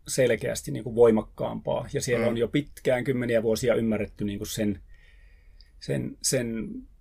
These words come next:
Speaker 1: pelaajakehitykseen panostamisen, että siellä käännetään kaikki kivet oikeaan aikaan ja
Speaker 2: Mm.
Speaker 1: tehdään oikeita asioita just silloin, kun niitä pitää tehdä. Ja, ja, ja toki se on siellä helpompaa, kun on, on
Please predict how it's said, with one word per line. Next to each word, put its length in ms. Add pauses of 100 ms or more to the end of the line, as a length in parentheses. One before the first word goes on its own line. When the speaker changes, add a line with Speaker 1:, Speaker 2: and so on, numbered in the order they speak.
Speaker 1:
pelaajakehitykseen 920
panostamisen, 840 (420)
että 160 (120)
siellä 240
käännetään 600 (140)
kaikki 340
kivet 500 (320)
oikeaan 320 (220)
aikaan 420
ja 80
Speaker 2:
Mm. 240 (420)
Speaker 1:
tehdään 260
oikeita 380
asioita 500
just 320
silloin, 280
kun 100
niitä 200
pitää 300
tehdä. 300
Ja, 240 (760)
ja, 100
ja 200 (200)
toki 260
se 100
on 80
siellä 260 (460)
helpompaa, 500
kun 140
on, 200 (320)
on 280